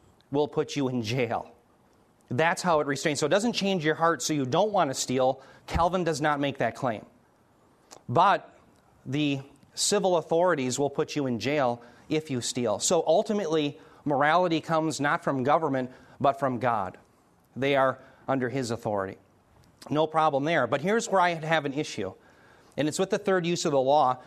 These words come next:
And the third use of the law is exclusively for believers.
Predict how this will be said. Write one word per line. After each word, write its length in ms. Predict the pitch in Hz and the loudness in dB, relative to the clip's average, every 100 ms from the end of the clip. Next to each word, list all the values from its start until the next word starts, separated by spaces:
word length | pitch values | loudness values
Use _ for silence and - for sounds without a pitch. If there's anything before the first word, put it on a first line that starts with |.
| - - _ _ - | -20 -20 _ _ 0
And 240 | 156 160 | 0 0
the 160 | 151 139 | -4 -4
third 260 | 180 214 | 0 0
use 200 | 202 196 | 0 -2
of 60 | 180 | 0
the 60 | 156 | 0
law 260 | 156 156 | 2 2
is 360 | 147 143 - - | 0 -4 -4 -4
exclusively 1000 | 160 151 - - 165 214 220 208 151 147 | -6 -4 -4 -2 -2 -2 -2 -4 0 -2
for 180 | 139 147 | 0 -4
believers. 720 | 123 127 131 127 107 92 - | -2 -2 -2 -2 -4 -6 -12